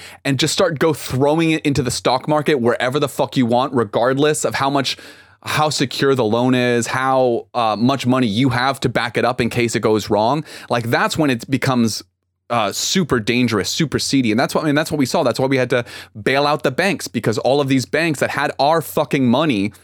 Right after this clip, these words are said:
started going bankrupt because they were making stupid fucking loans and stupid fucking bets. And then our money was on the fucking line. So the government had to bail out the goddamn banks, you know? And then, so the banks are saved and, you know, those C E Os get fucking huge bonuses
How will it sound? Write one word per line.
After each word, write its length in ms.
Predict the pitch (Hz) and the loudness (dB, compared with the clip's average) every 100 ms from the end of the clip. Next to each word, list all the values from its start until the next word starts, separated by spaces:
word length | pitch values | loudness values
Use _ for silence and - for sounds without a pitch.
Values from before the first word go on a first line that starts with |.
| _ | _
started 380 | - - 156 151 | -8 0 2 2
going 220 | 147 151 | 2 2
bankrupt 500 | 120 147 180 139 123 | 0 0 0 2 0
because 220 | 131 135 123 | 0 0 2
they 80 | |
were 60 | 139 | 2
making 280 | 143 139 139 | 2 0 0
stupid 720 | - - - - 233 185 143 | -2 -4 -4 0 0 0 -2
fucking 380 | - 147 - 143 | -2 -2 0 2
loans 440 | 143 165 165 151 | 2 2 2 0
and 80 | 127 | 0
stupid 380 | - - 175 151 | -2 -4 -2 -2
fucking 340 | 147 135 127 | -2 -2 -2
bets. 360 | 117 147 127 - - - - | 0 0 0 -6 -16 -20 -6
And 120 | 147 | -2
then 120 | 151 - | -2 0
our 180 | 190 294 | 2 4
money 240 | 233 135 113 | 4 4 2
was 160 | 107 | 0
on 120 | 120 | 0
the 80 | 107 | -2
fucking 320 | - 113 104 | 0 -2 0
line. 240 | 104 101 95 | 0 0 0
So 100 | 123 | -2
the 60 | |
government 320 | 135 175 180 151 | 0 0 0 0
had 120 | 160 | 0
to 60 | 147 | -2
bail 280 | 127 156 | 0 0
out 160 | 160 160 | 0 0
the 100 | 147 | 0
goddamn 520 | 123 156 156 160 147 | 0 0 2 0 0
banks, 540 | 127 190 185 - - 135 | 0 0 0 -4 -8 -2
you 80 | |
know? 220 | 120 131 156 - - - | 0 0 -2 -8 -14 -4
And 140 | 151 | 0
then, 160 | 151 131 | 0 0
so 180 | - 143 | 0 0
the 80 | |
banks 420 | 131 - 240 240 - | 2 0 2 0 -2
are 120 | - 123 | -2 -2
saved 420 | - 98 127 139 | 0 0 0 0
and, 180 | 139 131 | 2 2
you 60 | |
know, 120 | 123 | 4
those 200 | 117 127 | 4 2
C 160 | - 131 | 0 -2
E 160 | 113 113 | 0 2
Os 160 | 110 | 2
get 160 | 101 113 | 2 -2
fucking 440 | - 113 120 110 | 0 -2 0 -2
huge 600 | 98 - 127 120 110 - | -2 2 2 4 0 -4
bonuses 540 | - 156 170 139 120 | 0 0 2 2 0